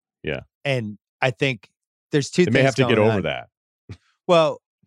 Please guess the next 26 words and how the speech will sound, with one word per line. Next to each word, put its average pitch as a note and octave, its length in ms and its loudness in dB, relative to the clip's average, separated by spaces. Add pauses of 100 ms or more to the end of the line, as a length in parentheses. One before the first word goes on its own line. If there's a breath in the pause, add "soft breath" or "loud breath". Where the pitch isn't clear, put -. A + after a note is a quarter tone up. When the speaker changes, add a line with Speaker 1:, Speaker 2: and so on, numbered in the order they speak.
Speaker 2:
the D#3 80 -4
bubble E3+ 360 0
gave D3 280 -4
us C3+ 320 -6
a C#3+ 140 -4
false C3+ 360 -4
sense B2+ 260 -10
of A#2 80 -14
safety G#2+ 420 -10
with G#2 120 -12
all G2+ 220 -10
this. G2 440 -16
And D3 80 -6
I D3 80 0
think F#3+ 160 -4
the F#3+ 80 -4
football E3+ 360 -6
season B2 420 -8
did B2 240 -4
to B2+ 80 -10
some C3 240 -8
degree A#2+ 320 -4
too, D3 240 -6
because A2 460 -4
even D#3 300 -2
though C3+ 360 0